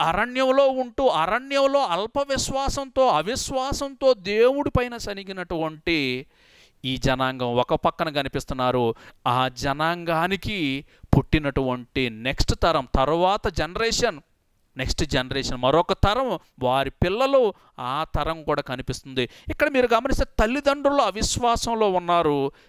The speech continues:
కానీ ఈ బిడ్డలు మాత్రానికి ఒకటి గమనించుకున్నారండి. ఈ, ఈ బిడ్డలు మాత్రానికి అరణ్యంలో జరుగుతున్నటువంటి ఈ బిడ్డలందరూ కూడా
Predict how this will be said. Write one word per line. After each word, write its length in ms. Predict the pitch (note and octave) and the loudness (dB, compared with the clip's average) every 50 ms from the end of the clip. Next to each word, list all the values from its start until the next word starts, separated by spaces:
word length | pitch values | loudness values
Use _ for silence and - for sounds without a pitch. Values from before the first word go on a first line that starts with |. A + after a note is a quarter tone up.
| _ _ - | _ _ -6
కానీ 460 | D#3+ D3 D3 D#3+ E3 D#3 C#3+ C3+ C#3+ - - - _ _ - - | -2 -2 -2 -2 -2 -4 -4 -6 -8 -10 -16 -20 _ _ -8 -4
ఈ 160 | C#3 C3+ C3+ | -2 -2 -2
బిడ్డలు 480 | B2+ B2+ D3 D3+ D3+ E3 G3+ G#3 G#3+ | 0 2 2 2 2 2 0 0 2
మాత్రానికి 560 | G3+ E3+ D#3 D3 - - - C#3 C3 C3+ - D#3+ | 2 2 0 0 2 0 0 0 0 -2 -2 -2
ఒకటి 240 | B2+ - - A#2 G#2+ | -2 -2 -4 -4 -2
గమనించుకున్నారండి. 720 | A2+ A2 A#2 C3+ C3+ B2 - - C#3+ A2+ G#2 F#2+ F#2 F2 - _ _ _ _ - _ _ _ _ _ _ _ _ _ _ - _ _ _ _ - - | -2 -2 -2 -4 -6 -6 -6 -6 -6 -6 -6 -6 -8 -10 -12 _ _ _ _ -20 _ _ _ _ _ _ _ _ _ _ -20 _ _ _ _ -6 -2
ఈ, 160 | B2 B2 A2 - _ _ - - | -2 -2 -2 -2 _ _ -4 -2
ఈ 80 | B2 A#2+ | 0 0
బిడ్డలు 420 | G#2 - B2+ B2 C#3 F#3 G3+ G#3 | 2 2 2 4 4 4 2 4
మాత్రానికి 640 | F3 D3 C#3+ - - C#3 C3 C3 B2+ - C#3 B2 A#2+ | 4 0 0 0 -2 -4 -4 -4 -6 -6 -2 -2 0
అరణ్యంలో 640 | A#2+ - C#3 D3 E3+ F#3 F#3+ F#3+ F#3 F3+ F3 E3+ D#3+ | 0 0 2 2 0 0 0 0 0 2 2 2 2
జరుగుతున్నటువంటి 920 | C#3+ D3+ D3 D3 D3 D3 - D#3 C#3+ C#3+ C#3 C3+ C3+ C3 B2+ C3 C#3 C3 - | 2 2 0 0 -2 -4 -6 -6 -4 -4 -4 -4 -4 -6 -6 -6 -8 -8 -6
ఈ 100 | C#3+ C3+ | -6 -8
బిడ్డలందరూ 920 | B2+ A#2+ B2+ C3+ C3 C#3+ D3+ D3+ D3 D#3 D#3+ E3+ F3 F3+ F#3 G3 F#3+ G3 F#3 | -6 -2 -2 -2 0 0 -2 -2 -4 -6 -10 -16 -12 -4 -2 2 2 2 2
కూడా 500 | - - D#3+ D3+ D#3 D#3+ D#3 C#3+ C3+ | 4 4 4 6 6 4 4 4 2